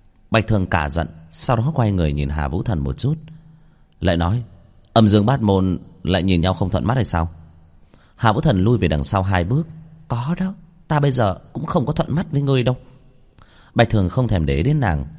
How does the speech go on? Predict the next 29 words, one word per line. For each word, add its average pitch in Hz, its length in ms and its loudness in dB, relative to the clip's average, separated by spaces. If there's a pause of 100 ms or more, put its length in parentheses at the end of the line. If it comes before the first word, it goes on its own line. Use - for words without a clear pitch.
lại 98 180 2
hỏi 87 220 0
Phùng 73 220 -2
Bất - 160 -2
Tam, 92 200 0 (760)
"Ngươi 92 120 2
nói 85 160 2
xem, 87 180 -2 (440)
là 95 160 2
ai 113 180 4
nói 113 160 2
cho 123 120 0
ngươi 95 120 2
biết 127 160 2
những 104 160 -2
lời 87 120 2
này? 71 220 -4 (320)
Quả 101 120 4
thực 87 140 0
là 85 80 0
đang 92 140 2
vu 98 160 2
khống, 120 280 0 (160)
đang 104 140 2
tung 107 140 2
tin 101 140 2
vịt - 180 2
đó." 117 200 0 (580)
"Ừ, 120 160 -2